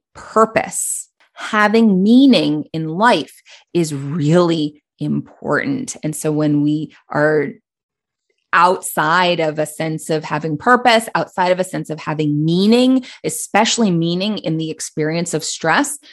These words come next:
that brings up all of this stuff and it exacerbates the stress. So going to emotional awareness,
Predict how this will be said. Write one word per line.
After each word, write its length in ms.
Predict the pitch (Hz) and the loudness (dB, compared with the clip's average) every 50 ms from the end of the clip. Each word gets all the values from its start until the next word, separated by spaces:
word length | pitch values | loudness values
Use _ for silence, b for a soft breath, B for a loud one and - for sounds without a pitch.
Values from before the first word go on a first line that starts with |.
| b b b b _ _ | b b b b _ _
that 460 | - 147 147 165 160 156 156 147 - _ _ _ _ _ _ _ | -12 -6 -2 0 2 2 0 0 -4 _ _ _ _ _ _ _
brings 300 | - 180 160 160 156 - | -4 -2 -2 -2 -4 -6
up 240 | - - - - - | -8 -8 -10 -6 -2
all 220 | - 165 160 160 165 | 0 0 2 2 2
of 140 | 156 156 | 0 0
this 160 | - 147 147 - | -2 -6 -6 -4
stuff 200 | - 147 139 - | -4 -4 -4 -2
and 100 | 151 147 | -2 -2
it 120 | 151 147 | -2 -2
exacerbates 640 | 147 180 208 226 247 - - 156 147 127 123 - _ | 2 4 6 6 6 4 2 0 0 -2 -6 -12 _
the 100 | - 135 | -12 -12
stress. 480 | - - - - - - - - - _ - | -10 -8 -6 -8 -8 -8 -12 -16 -16 _ -16
So 440 | - - 185 175 170 160 165 - _ _ _ _ _ | -2 2 2 4 4 2 -2 -8 _ _ _ _ _
going 500 | - 226 240 262 277 294 285 294 294 277 | 0 2 4 4 4 4 6 4 4 4
to 760 | 285 - - - 190 175 175 175 170 170 165 165 165 170 170 - _ _ _ _ _ _ _ | 2 -4 -8 -6 -6 -4 -4 -4 -4 -4 -4 -4 -6 -8 -10 -14 _ _ _ _ _ _ _
emotional 880 | 190 190 185 190 196 196 196 202 202 - - - 196 185 180 175 - | -2 0 2 4 6 6 6 4 4 -2 -6 -6 -4 -4 -4 -4 -4
awareness, 960 | - 170 151 156 151 143 143 139 131 87 60 - 220 - - - - - - | -6 -8 -6 -6 -4 -4 -4 -4 -6 -6 -8 -10 -10 -12 -12 -14 -14 -16 -18